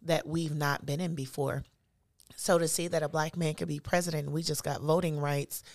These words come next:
a couple years ago, it's just like, "Oh, okay."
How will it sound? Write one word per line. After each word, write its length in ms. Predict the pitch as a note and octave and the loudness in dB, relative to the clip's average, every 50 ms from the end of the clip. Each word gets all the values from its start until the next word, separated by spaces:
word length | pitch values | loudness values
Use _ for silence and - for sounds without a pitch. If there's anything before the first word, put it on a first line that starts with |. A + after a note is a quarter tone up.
| - - - - - - | -18 -18 -18 -18 -8 -4
a 80 | - D#3+ | -4 0
couple 300 | - - F3+ E3+ - D#3 | 4 6 6 6 4 0
years 380 | D3 C#3+ D#3+ G3 A#3 A3+ E3 E3+ | -2 0 2 4 4 4 2 2
ago, 500 | D3+ D3 D3 C#3+ C3+ C#3 C3+ D3+ D#3 - - - _ _ _ _ _ _ | 2 2 4 4 4 4 2 0 -2 -6 -10 -20 _ _ _ _ _ _
it's 260 | - E3+ D#3 C#3 - - | 0 2 4 4 4 4
just 200 | F3 D3+ - E3 | 4 2 2 2
like, 200 | D#3 D3+ D3+ - - | 2 2 2 0 -4
"Oh, 300 | - F#3+ G#3+ G#3 F#3 D#3+ - | -2 0 2 2 2 2 2
okay." 480 | - F3 E3 - - D#3 C#3+ C#3 C3+ C3+ | 0 -2 -2 -2 -2 -2 -2 -2 -4 -6